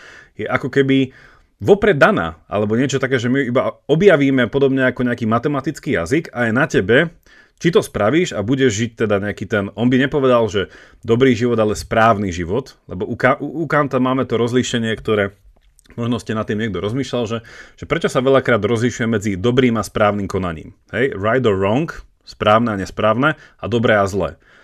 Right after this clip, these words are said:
Čiže toto je od Kanta. A to je zaujímavé, že prečo to existuje, ale to je na inú epizódu. No a aby som to ukončil, že Kant tvrdí,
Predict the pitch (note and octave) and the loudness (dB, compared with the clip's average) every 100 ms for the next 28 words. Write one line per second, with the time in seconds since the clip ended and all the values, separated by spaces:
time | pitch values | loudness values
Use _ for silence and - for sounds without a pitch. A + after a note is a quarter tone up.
0 | - _ _ - - A#2+ B2 A#2+ - G2+ | -20 _ _ -10 -4 0 2 2 2 0
1 | F2+ D2 - - - G2 B2 C3 B2 A2 | 0 -12 -16 -16 -6 0 2 4 4 2
2 | G2 E2+ A2+ G#2+ G2+ G2 G#2+ - G#2 G2 | -2 -2 -2 -2 -6 -4 -6 -4 -4 -2
3 | G2 F#2+ F#2+ G#2 F#2+ F2 F#2 F#2 C#3+ - | -6 -6 -6 -4 -6 -6 -6 -6 -6 -10
4 | - - - _ - G#2 A2 - - B2 | -20 -20 -20 _ -10 -6 -6 -8 -4 -2
5 | D3 D3+ B2 A#2 D3+ C#3 D3 B2 C3+ - | -2 -2 -2 -2 -2 -2 0 0 0 0
6 | D#3 E3+ C#3 E3+ - - _ G#2 C3+ A2+ | 0 0 -2 -6 -12 -18 _ -2 0 0
7 | F2+ G#2 | -2 -4